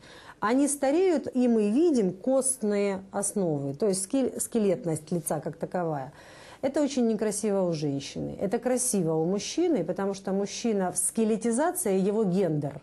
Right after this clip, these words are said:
да? Видимость надбровных дуг, скул, челюстных углов. У женщины это очень некрасиво. У нас таких лиц немного, это больше европейское лицо.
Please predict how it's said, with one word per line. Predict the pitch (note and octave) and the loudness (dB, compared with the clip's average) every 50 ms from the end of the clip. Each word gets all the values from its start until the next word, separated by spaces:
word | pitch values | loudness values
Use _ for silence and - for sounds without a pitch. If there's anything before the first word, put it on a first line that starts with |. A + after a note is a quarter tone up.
| - - _ - | -18 -16 _ -4
да? | G3+ B3 C#4 - G3+ G3 | -2 -2 -2 -4 -4 -4
Видимость | G#3 F#3 A3 B3 G#3 F3 F#3+ F3 E3+ E3+ E3+ | 0 2 2 4 4 4 2 2 0 0 0
надбровных | G#3+ G#3 G3+ G3 G3 G3 F#3 F#3+ G3 G3 G3 G3 | 0 0 2 2 2 2 2 2 2 2 2 2
дуг, | B3 C#4+ D4+ D4 C#4+ B3+ C#4+ - - - - - - | 2 4 4 4 2 2 -2 -6 -14 -20 -20 -14 -8
скул, | - - - - - B3+ C4+ C#4 C#4 B3+ A#3+ | -6 -6 -4 -2 0 2 4 4 4 2 2
челюстных | B3 - A#3+ G3+ A3 G3+ - - G#3+ G#3 G3+ A3 | 0 0 0 0 0 0 0 -2 -2 -2 0 0
углов. | G#3 F#3+ G#3 A#3 C4 C4+ C4+ B3+ C4 - - - - - - | 2 2 4 4 4 4 2 2 -2 -6 -14 -20 -12 -6 -4
У | G#3+ | -2
женщины | G#3+ A#3 D4+ E4 D4 - A#3 G#3 | 0 2 2 2 2 0 0 0
это | G#3 G#3 G#3 G#3+ | 0 0 0 0
очень | A3 G#3 G3+ - G#3+ G3 | -2 -2 -2 -2 0 0
некрасиво. | F#3+ F#3 F#3+ F#3 F#3+ F#3 - - - C#3+ C#3 C#3 - - - - - - - - - - - - | 0 0 -2 -2 -4 -4 -4 -6 -6 -6 -6 -8 -10 -12 -16 -20 -20 -20 -20 -20 -20 -12 -4 0
У | C4+ | 0
нас | D#4+ G4+ G4 | 2 2 2
таких | G4+ D4+ A#3+ B3+ B3 B3 | 0 0 0 0 0 0
лиц | C4 C#4 C4+ - | 0 0 0 0
немного, | B3+ A#3+ A#3 A3 E3+ F3+ D#3+ E3+ | 0 2 2 2 0 0 0 0
это | F3+ F#3 A3 | 0 0 0
больше | G#3+ G#3 B3 B3+ A#3+ - A3 | 0 2 0 0 0 0 0
европейское | G3 G3 F#3+ G3+ G#3 G3 G3 G3+ F3+ E3 - - - E3 D#3 | 0 0 2 0 0 0 0 0 0 0 -2 -2 -2 -2 0
лицо. | D3+ D3 D3 C#3+ - - D#3+ D3 C#3+ | 0 0 -2 -4 -6 -6 -6 -6 -6